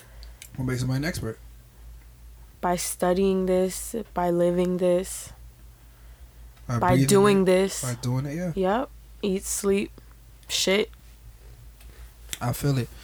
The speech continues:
Speaker 1: So, um, what are some things that, that, that women could do also to, like, make their skin look better and, like, take care of themselves?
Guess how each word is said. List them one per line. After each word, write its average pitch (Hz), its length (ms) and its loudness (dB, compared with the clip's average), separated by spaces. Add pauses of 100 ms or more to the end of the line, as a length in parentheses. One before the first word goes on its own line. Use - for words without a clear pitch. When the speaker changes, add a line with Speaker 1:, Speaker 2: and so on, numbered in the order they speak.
(200)
Speaker 1:
So, 143 400 2
um, 139 440 4 (840)
what 175 160 4
are 208 80 4
some 190 180 2
things 165 320 2
that, 139 400 2
that, 131 240 -2 (140)
that 131 400 0
women 143 480 2 (120)
could 127 240 -4
do 131 340 0
also 131 600 -2
to, 123 140 -4
like, 120 420 -6 (340)
make 131 280 -2
their 123 160 -4
skin 127 420 -6
look 123 220 -10
better 117 340 -4 (640)
and, 120 180 -2
like, 117 220 -4
take 127 280 -2
care 123 320 -2
of 120 40 -4
themselves? 117 520 -8